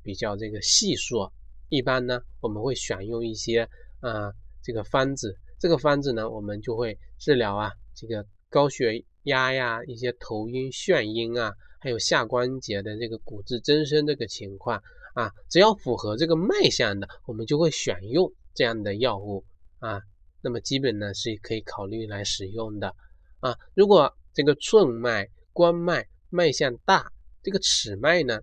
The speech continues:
细弱无力，那么我们基本上就考虑了是一种温潜的方式啊，就是说啊，龙雷之火上冲的这个就比较多，那么我们就运用另外的一种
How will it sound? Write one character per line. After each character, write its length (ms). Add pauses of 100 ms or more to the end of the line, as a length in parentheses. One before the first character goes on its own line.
(140)
细 300
弱 280
无 320
力， 280 (260)
那 140
么 100
我 60
们 220
基 180
本 160
上 160
就 100
考 320
虑 220
了 120 (220)
是 160
一 80
种 260 (140)
温 300
潜 300
的 160
方 260
式 260 (380)
啊， 200 (160)
就 160
是 80
说 240 (360)
啊， 240 (140)
龙 400
雷 340
之 260
火 360
上 360
冲 360
的 120 (240)
这 140
个 80
就 140
比 80
较 260
多， 260 (240)
那 120
么 160
我 60
们 100
就 160
运 220
用 200
另 160
外 220
的 120
一 120
种 180